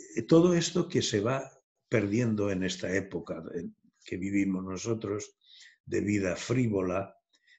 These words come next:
de, de vida de consumo,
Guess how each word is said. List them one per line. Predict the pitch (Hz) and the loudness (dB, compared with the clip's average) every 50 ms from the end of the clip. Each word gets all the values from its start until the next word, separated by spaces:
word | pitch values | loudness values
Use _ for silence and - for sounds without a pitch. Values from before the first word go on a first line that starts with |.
| _ - | _ -8
de, | 120 117 113 113 110 107 101 101 98 101 - - - - | -2 2 4 4 6 6 4 4 2 0 -2 -4 -8 -10
de | 110 107 110 104 | 0 2 4 4
vida | 113 123 123 107 98 | 6 4 4 4 2
de | 98 95 90 | 2 0 -2
consumo, | 92 - 87 87 80 - - - 147 143 131 120 107 104 107 117 123 - - | -2 -2 -4 -2 -2 -2 4 8 8 10 10 8 6 6 4 2 -2 -6 -12